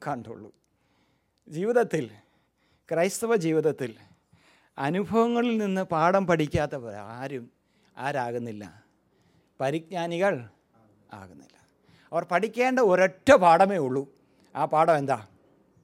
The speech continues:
ദൈവത്തിൻ്റെ മഹത്വം. ദൈവത്തിൻ്റെ മഹത്വം എന്നുള്ള ഒരു പാഠമല്ലാതെ വേറൊരു പാഠവും എന്ത് ചെയ്യാനില്ല? ഇല്ല.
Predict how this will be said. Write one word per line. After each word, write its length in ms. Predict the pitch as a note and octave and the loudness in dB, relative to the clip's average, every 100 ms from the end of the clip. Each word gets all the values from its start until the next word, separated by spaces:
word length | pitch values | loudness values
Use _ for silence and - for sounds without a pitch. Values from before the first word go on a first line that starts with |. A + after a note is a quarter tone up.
| _ _ _ _ _ - | _ _ _ _ _ -10
ദൈവത്തിൻ്റെ 680 | B2+ C#3 D#3 E3 G3+ D3+ G2+ _ _ _ _ _ _ _ G#3 | -2 -2 -2 -2 -4 -4 -10 _ _ _ _ _ _ _ -12
മഹത്വം. 340 | F3+ D#3 G#2+ _ - - - - _ _ _ _ _ _ _ _ - | -12 -14 -18 _ -20 -20 -20 -20 _ _ _ _ _ _ _ _ -4
ദൈവത്തിൻ്റെ 540 | D#3+ A#3 C#4+ D4 C#4 | 0 2 2 2 2
മഹത്വം 560 | A#3 G#3 A3+ B3+ C4+ A#3+ | 4 2 2 4 4 4
എന്നുള്ള 420 | A3 G#3+ G#3+ A3+ | 4 6 6 6
ഒരു 180 | F#3+ F#3+ | 6 6
പാഠമല്ലാതെ 920 | G3+ E3+ G3 G3 E3 F3 F#3+ E3+ G3 - - - - | 8 6 8 6 8 8 10 10 8 0 -16 -20 2
വേറൊരു 460 | D#3+ G#3+ C#4 C#4+ C4 | 10 12 12 12 10
പാഠവും 460 | G#3 F#3+ G#3+ B3 | 6 6 8 10
എന്ത് 140 | A3+ G#3+ | 10 8
ചെയ്യാനില്ല? 580 | G#3+ G3+ F#3 E3+ D3+ D3 _ _ _ _ _ | 4 4 4 2 0 -12 _ _ _ _ _
ഇല്ല. 260 | C3 B2+ | -10 -8